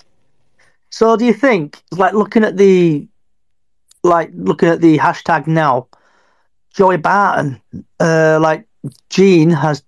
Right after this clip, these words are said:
t-, just tweeted out twenty-three seconds ago, "Bit of a nighttime reading for official Bradfords. Should they need it on this cold, chilly night? Joey Barton is a playground bully who shouldn't get back into the game after Bristol Rovers sacking."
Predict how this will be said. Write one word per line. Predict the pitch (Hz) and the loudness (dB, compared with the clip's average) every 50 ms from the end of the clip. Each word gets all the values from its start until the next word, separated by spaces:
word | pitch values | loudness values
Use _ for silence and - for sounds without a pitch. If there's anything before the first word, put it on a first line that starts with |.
| _ _ _ _ _ _ _ | _ _ _ _ _ _ _
t-, | - - - - | -20 -14 -2 -2
just | 175 147 - | -2 -2 -2
tweeted | - - 170 156 160 147 | -2 0 0 2 2 2
out | 151 139 - - | 0 0 -2 -2
twenty-three | - 156 143 - 156 139 | -4 -4 0 2 0 0
seconds | - 160 143 - - 143 135 131 | 0 -2 -4 -2 0 0 2 2
ago, | 135 131 139 131 131 123 - _ - _ _ _ _ _ _ _ _ - | 2 2 2 0 0 -2 -4 _ -20 _ _ _ _ _ _ _ _ -4
"Bit | - 196 202 202 | -2 2 2 2
of | 175 180 | 2 0
a | 185 | 0
nighttime | 180 180 180 180 - - - 180 170 165 | 0 0 -2 -2 -4 -4 -2 -2 0 0
reading | 160 147 156 147 | 0 0 0 0
for | 131 - 139 | 0 -2 -6
official | 135 - 156 131 151 147 | -2 -2 -2 0 0 0
Bradfords. | 139 143 147 139 135 - 143 135 131 - - _ _ _ _ _ _ _ _ | 0 0 -2 -4 -2 -4 -6 -6 -6 -8 -18 _ _ _ _ _ _ _ _
Should | - - 190 160 | -4 -2 -2 2
they | 175 180 180 170 | 2 2 2 2
need | 170 170 175 170 170 156 165 | 2 2 2 2 2 2 2
it | 160 156 - | -2 -2 -2
on | 165 151 151 | -4 -2 0
this | 147 143 139 - | -2 -2 -4 -4
cold, | - - - 156 151 143 131 | -10 -4 -2 -2 -2 -2 -4
chilly | - - 160 147 147 | -2 0 2 2 2
night? | 139 143 143 131 120 113 - _ _ _ _ _ _ _ _ _ | 2 2 0 -2 -2 -4 -6 _ _ _ _ _ _ _ _ _
Joey | - 170 175 185 | 0 0 0 2
Barton | 180 185 180 175 165 147 151 147 | 2 0 0 0 0 -2 0 0
is | 147 135 143 | 0 0 2
a | 143 139 127 131 - _ _ - | 0 0 0 -2 -6 _ _ -4
playground | - 185 190 196 180 196 196 190 175 147 131 | 0 2 2 2 2 0 0 0 -2 -2 -2
bully | 202 190 170 151 131 123 117 | 0 0 2 2 0 0 -2
who | 101 127 139 131 | -2 0 -2 0
shouldn't | - - 156 156 160 156 | 0 0 0 0 0 0
get | 147 139 123 - | 0 0 0 -2
back | - 147 - - | -6 -6 -4 -4
into | 156 135 - 143 | -6 -6 -2 -2
the | 139 131 | -2 0
game | 139 139 139 139 131 123 | 2 0 0 0 0 -2
after | 113 - - - | -4 -4 -4 -8
Bristol | 113 135 139 131 - - 139 131 | -4 -4 -4 -4 -2 -2 -2 0
Rovers | 131 135 135 131 120 127 120 - | 2 2 0 0 -2 -4 -8 -8
sacking." | - - 135 127 - - - 113 113 107 | -6 -4 -4 -4 -4 -6 -10 -10 -10 -10